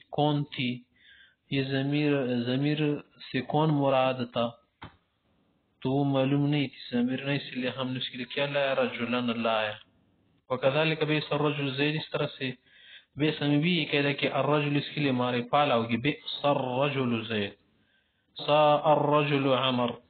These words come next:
اس طرح کا ہوگی۔ واما حبذا زید، ہاں، حبذا زید میں کیا بات ہے؟ تو فحب فعل مدح،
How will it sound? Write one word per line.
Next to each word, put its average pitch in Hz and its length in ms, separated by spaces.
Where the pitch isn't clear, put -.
اس - 160
طرح 120 140
کا 113 140
ہوگی۔ 110 260
واما 180 480
حبذا 143 600
زید، 131 380
ہاں، 156 180
حبذا 175 460
زید 165 200
میں 160 240
کیا 151 220
بات 143 360
ہے؟ 135 80
تو 156 100
فحب 160 580
فعل 151 260
مدح، 143 420